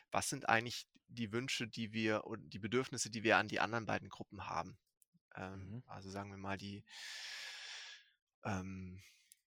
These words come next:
Speaker 1: Ent-, Entwicklerabteilung will halt, ähm, was weiß ich,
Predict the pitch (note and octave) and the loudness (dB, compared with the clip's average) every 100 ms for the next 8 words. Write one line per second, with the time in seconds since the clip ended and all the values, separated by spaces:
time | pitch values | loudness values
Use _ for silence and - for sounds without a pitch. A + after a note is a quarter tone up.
0 | _ _ - G#2+ - A2 A2+ - G#2 - | _ _ -14 -12 -10 -4 2 10 10 10
1 | A2+ G2+ G#2 G2+ G2 G2+ G2 G2 G2 - | 6 6 4 -4 -2 0 2 0 0 -4
2 | - - - G2 F#2+ A2 G#2+ - - - | -10 -10 -12 -12 -12 -14 -16 -20 -20 -20
3 | - - - | -14 -14 -14